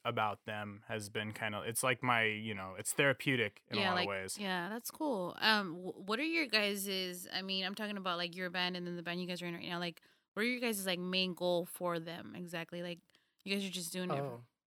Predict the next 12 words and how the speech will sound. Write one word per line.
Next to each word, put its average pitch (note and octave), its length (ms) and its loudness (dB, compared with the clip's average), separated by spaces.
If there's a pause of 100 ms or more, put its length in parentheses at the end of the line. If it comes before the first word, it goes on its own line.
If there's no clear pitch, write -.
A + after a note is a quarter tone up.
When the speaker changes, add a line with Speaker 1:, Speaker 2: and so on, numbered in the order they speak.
(180)
Speaker 3:
I D3 100 4
mean, D3 380 6
to E3+ 100 6
be D#3+ 140 10
honest, F3+ 540 6
eh, - 20 -8 (420)
for D#3 180 4
me, E3 440 4 (480)
I'm D3+ 200 6
sure, C#3+ 340 8 (200)
I C#3 60 -2
mean, C3 140 -2